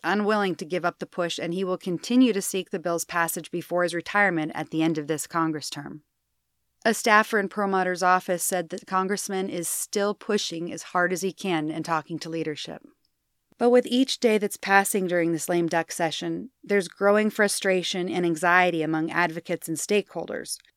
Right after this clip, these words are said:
some of whom feel that this might be the last chance in the short term to get cannabis banking enacted before Republicans reclaim the majority in the House, starting January third with the new congressional term.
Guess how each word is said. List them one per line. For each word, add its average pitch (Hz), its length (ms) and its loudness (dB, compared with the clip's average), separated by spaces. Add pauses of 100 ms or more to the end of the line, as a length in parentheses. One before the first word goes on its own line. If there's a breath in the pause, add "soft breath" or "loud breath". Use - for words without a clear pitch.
(140)
some 254 260 6
of 277 140 6
whom 240 180 2
feel 208 320 2
that 196 200 -2
this 214 200 0
might 190 320 0
be 214 140 0
the 202 120 0
last 190 400 0
chance 208 440 -2
in 170 80 -2
the 165 80 0
short 165 360 -4
term 160 260 -4
to 180 100 -12
get - 240 -6
cannabis 185 420 -2
banking 170 380 -4
enacted 165 600 0 (100)
before 214 280 -2
Republicans 208 600 -2
reclaim 170 380 -4
the 165 80 0
majority 165 480 0
in 156 80 -2
the 147 60 -8
House, - 500 -4 (100)
starting 185 380 2
January 165 360 2
third 185 320 4
with 170 120 -4
the 165 80 -6
new 160 160 0
congressional 165 640 -4
term. - 380 -12